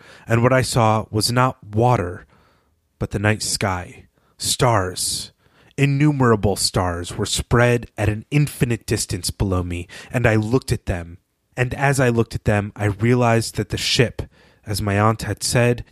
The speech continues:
did not make headway or even roll, but remained heeled over,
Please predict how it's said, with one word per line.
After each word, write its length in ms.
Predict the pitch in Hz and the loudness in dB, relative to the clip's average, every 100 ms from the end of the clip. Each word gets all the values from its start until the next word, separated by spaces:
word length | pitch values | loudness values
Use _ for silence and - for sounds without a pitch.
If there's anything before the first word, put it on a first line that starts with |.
| _ | _
did 160 | - 156 | -2 0
not 340 | 156 135 135 | 2 2 2
make 260 | 120 120 - | 0 -2 -2
headway 520 | - 117 107 117 117 | -4 -4 0 0 0
or 240 | - 117 - | 0 0 0
even 400 | 160 160 147 120 | 0 2 0 -2
roll, 460 | 113 113 104 92 - - - - | 0 2 2 0 -6 -18 -8 -2
but 160 | 123 | -2
remained 680 | 113 113 110 120 120 120 - - - | 0 0 2 2 0 -4 -10 -18 -12
heeled 580 | - - 135 135 131 - | -4 2 4 4 2 -2
over, 500 | 110 98 90 87 85 | -2 0 -2 -8 -10